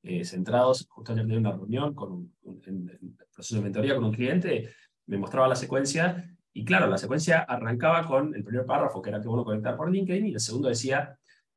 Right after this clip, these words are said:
somos una empresa que tiene trescientos cincuenta desarrolladores, que estamos hace más de cinco años en el mercado. Segundo párrafo,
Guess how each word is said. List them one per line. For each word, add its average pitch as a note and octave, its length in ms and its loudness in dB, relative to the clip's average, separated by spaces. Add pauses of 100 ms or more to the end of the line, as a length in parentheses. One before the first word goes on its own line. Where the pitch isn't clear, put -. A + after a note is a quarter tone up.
(100)
somos D#3 340 2
una A2+ 140 2
empresa C#3+ 480 2
que G#2+ 120 -4
tiene A#2+ 540 0
trescientos A2+ 400 -2
cincuenta G#2+ 360 -2
desarrolladores, C3+ 1000 0
que C3 100 -10
estamos A2 400 -2
hace A2+ 180 -6
más A2+ 180 0
de G#2+ 60 -2
cinco G#2+ 320 -2
años A2 260 0
en G2+ 80 -6
el G2 60 -8
mercado. B2+ 720 0
Segundo D3 360 0
párrafo, G#2+ 440 -2